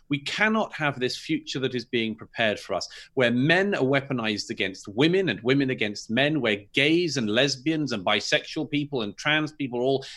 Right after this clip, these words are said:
weaponized against everyone who's straight. And we can't have a future where in the name of anti-racism, we spend all of our time obsessing about race. We had, until very recently, a different idea of how we could go forward.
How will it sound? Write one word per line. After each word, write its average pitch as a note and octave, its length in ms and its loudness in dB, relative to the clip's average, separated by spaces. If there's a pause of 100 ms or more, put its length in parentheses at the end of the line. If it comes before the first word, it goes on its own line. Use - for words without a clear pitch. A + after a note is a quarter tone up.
(140)
weaponized D3 840 2
against C#3 260 0
everyone C3+ 400 4
who's A2+ 180 0
straight. - 560 0 (240)
And C#3 120 2
we D3 80 2
can't G3 400 2
have D#3 160 0
a D#3 60 -2
future B2+ 500 -4 (240)
where C3+ 140 4
in C#3 120 4
the C#3 80 4
name F3 380 4
of E3 180 0
anti-racism, C3+ 880 0
we G#2+ 100 -4
spend A#2+ 380 -4
all D#3 240 2
of D3+ 120 -2
our C3 220 2
time A2+ 340 -2
obsessing C3 580 0
about A2+ 380 -2
race. G2 320 -2 (240)
We C3+ 140 4
had, C#3+ 500 4
until C3+ 280 0
very D3+ 280 4
recently, C3+ 540 -2
a A#2 60 -4 (100)
different C3+ 420 -2
idea A#2 460 0
of G#2 100 -4
how A2+ 240 0
we A2 140 -2
could - 180 -12
go A2+ 180 -2
forward. A2 520 -2